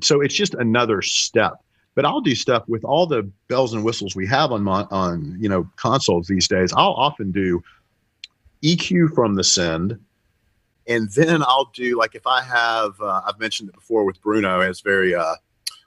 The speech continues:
wild mic technique. It's a very hot mic.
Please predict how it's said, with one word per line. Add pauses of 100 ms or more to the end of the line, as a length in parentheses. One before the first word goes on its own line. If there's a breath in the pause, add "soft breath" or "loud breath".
(420 loud breath)
wild (260 loud breath)
mic (120)
technique.
It's
a
very
hot
mic.